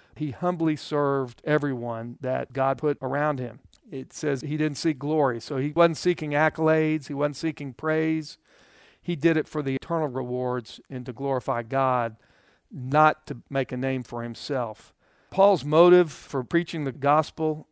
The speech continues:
it was really to try to help others grow in their personal relationship with the Lord. That was so different from what the false teachers were claiming that Paul was up to. And as I looked at this,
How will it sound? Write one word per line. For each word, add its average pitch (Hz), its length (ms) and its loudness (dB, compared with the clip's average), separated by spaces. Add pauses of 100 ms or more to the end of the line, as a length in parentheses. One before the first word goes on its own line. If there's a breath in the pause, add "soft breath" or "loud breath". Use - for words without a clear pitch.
it 151 160 -2
was 139 200 -4
really 147 460 4 (120)
to 135 280 -4
try 156 260 4
to 147 100 2
help 139 280 2
others 139 380 2
grow 139 680 2
in 131 220 -4
their 143 440 0 (120)
personal 160 380 0
relationship 139 840 -2
with 143 120 -6
the - 80 -8
Lord. 131 440 0 (320 soft breath)
That 139 180 -2
was 135 120 -6
so 160 240 2
different 143 460 0
from 131 180 -4
what 131 260 0
the 127 380 -2
false 127 340 0
teachers 139 560 -6
were 123 140 -6
claiming 123 520 -4
that 117 180 -6
Paul 123 280 0
was 113 180 -10
up 117 200 -8
to. 110 320 -12 (440)
And 160 160 -2
as 175 220 6
I 208 120 10
looked 180 320 6
at 156 160 -2
this, 156 540 2